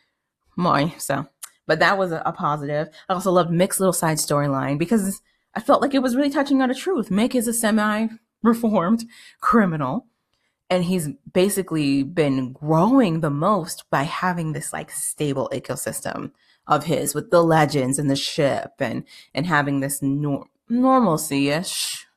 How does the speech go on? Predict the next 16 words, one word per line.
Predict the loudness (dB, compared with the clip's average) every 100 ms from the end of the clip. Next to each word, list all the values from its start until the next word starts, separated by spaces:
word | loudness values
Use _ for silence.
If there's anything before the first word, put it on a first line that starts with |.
| _ _ _ _
type | -4 -2
of | -2
thing | -4 -6 -6 _ _ _ _ -2
on | 0
a |
day-to-day. | 2 2 0 -2 -4 -6 -14 _ 0
And | 2
it | 2
has | 2 4 2 0
been | -4
changing | -4 -6 -6 -8 -12 -10
a | -6
lot. | -2 0 -2 -4
Stark | -8 -4 -2 -2 -4
died, | -4 -2 -2 -2 -4 -6 -10 _ _ _ -8
uh, | -4 -4 -4 -6